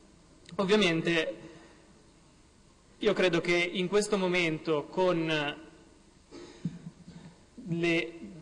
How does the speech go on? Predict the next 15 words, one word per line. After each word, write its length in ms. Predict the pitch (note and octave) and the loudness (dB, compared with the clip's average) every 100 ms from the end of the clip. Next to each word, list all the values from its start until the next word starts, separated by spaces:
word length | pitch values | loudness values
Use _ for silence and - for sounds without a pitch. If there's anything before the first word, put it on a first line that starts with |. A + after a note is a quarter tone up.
| D3+ | -6
determinate 680 | E3 E3 F#3 E3+ F#3 G3 F#3+ | -4 0 0 2 0 0 -2
scelte 480 | - G3+ F#3+ E3 | 2 4 4 2
che 100 | D#3+ | -4
sono 140 | D3+ D#3 | -4 -4
state 280 | D#3 F3+ F3 | -4 -4 -2
fatte 460 | G3 F#3 F3+ D#3+ - - - - | -2 -2 -2 -2 -4 -16 -18 -6
in 160 | E3+ | -4
questi 400 | E3+ F#3 F#3 F#3 | 0 0 0 -4
due 220 | D#3+ F#3 | 2 4
anni 600 | F3 E3 D#3+ D#3 D3+ D3 - - - - - - - - - | 6 4 0 -2 -4 -6 -10 -20 -20 -20 -20 -20 -20 -20 -18
di, 380 | D#3+ E3 D#3 D3 | -2 0 2 0
di, 300 | D3+ C#3+ C#3+ | 0 -2 -4
di 120 | D#3+ | -2
giunta 300 | E3+ E3 F#3 | 0 0 0
Pisapia, 800 | E3+ E3 F3+ F#3+ G3 G3+ G3+ | 0 0 0 2 2 2 0